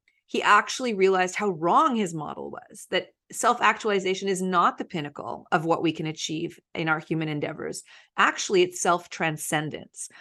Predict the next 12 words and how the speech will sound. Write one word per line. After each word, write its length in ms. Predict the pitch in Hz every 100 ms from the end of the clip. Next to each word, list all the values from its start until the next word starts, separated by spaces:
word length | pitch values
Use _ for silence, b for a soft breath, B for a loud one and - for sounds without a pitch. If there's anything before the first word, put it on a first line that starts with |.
| b b
And 160 | 180 175
self-transcendence 1000 | 208 202 202 214 190 185 185 185 185 180
happens 600 | 220 269 185 170 190 190
once 340 | 180 190 190
we've 200 | 190 180
self-actualized. 1300 | - 160 160 _ - 320 - 202 175 165 170 180 - _ _ -
How 240 | 214 254
can 240 | 269 277
we 120 | 233 214
put 280 | - 180 -
our 320 | 170 202 254
gifts 640 | 175 156 269 - - -